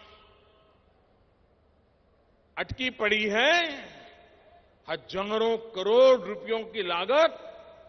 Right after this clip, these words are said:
बढ़ती जाती है, काम न होने के कारण जो नुकसान हुआ है वो अलग,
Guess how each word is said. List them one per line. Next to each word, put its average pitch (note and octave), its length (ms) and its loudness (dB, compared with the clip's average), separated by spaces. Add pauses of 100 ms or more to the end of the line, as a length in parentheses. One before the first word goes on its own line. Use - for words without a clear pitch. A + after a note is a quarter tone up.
(300)
बढ़ती A3 420 0
जाती G#3 420 0
है, D4 420 4 (920)
काम C#4+ 280 4
न A#3+ 180 -6
होने E4 480 6
के D4+ 200 2
कारण C#4 400 0
जो C4+ 120 2
नुकसान C4 460 -2
हुआ B3+ 280 2
है A#3 120 4
वो A3+ 100 6
अलग, D4 500 4